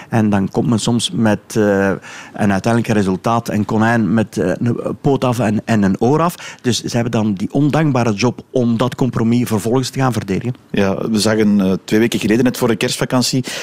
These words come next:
Speaker 2: het sluiten van alles wat met cultuur te maken had. Uw
Speaker 1: Mhm.
Speaker 2: minister-president is ook minister van Cultuur. Dat heeft hij dus aan die tafel goedgekeurd.
Speaker 1: Maar dat is natuurlijk,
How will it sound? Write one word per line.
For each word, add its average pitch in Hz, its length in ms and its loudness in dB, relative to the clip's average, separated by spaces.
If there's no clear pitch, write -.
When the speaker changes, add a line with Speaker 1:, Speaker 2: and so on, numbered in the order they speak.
Speaker 2:
het - 140 -4
sluiten 127 320 2
van 120 100 0
alles 123 180 0
wat 135 120 0
met 113 140 0
cultuur 147 560 0
te 107 80 -2
maken 98 320 0
had. 123 260 -2
Uw - 40 -2
Speaker 1:
Mhm. - 100 2
Speaker 2:
minister-president 117 540 0
is 104 80 0
ook 117 80 0
minister 110 280 2
van 104 180 0
Cultuur. 98 580 -2
Dat - 180 -6
heeft 110 140 -2
hij 107 100 0
dus - 340 -4
aan 107 100 -2
die 107 100 -2
tafel 107 280 0
goedgekeurd. 98 800 -4
Speaker 1:
Maar 180 200 -2
dat 165 160 0
is 196 200 0
natuurlijk, 185 400 0